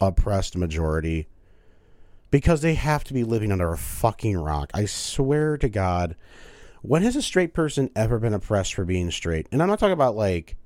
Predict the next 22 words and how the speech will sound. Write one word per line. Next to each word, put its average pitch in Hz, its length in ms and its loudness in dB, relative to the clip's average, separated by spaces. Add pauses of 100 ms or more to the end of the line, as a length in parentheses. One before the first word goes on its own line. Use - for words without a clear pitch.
(1000)
gay 131 260 4
people 135 360 0
make 110 220 0
fun - 400 -2
of 107 180 -2
you 127 420 -2 (1120)
for 131 140 4
being 117 340 2
a 104 80 2
shit - 360 0
person 117 560 0
who 107 260 -2
just 98 200 -2
so 98 140 0
happens 90 480 -2
to 131 80 -2
be 127 140 0
straight. 135 240 0
No, 131 120 0
I 117 120 0
mean, 131 140 2
like, 117 220 0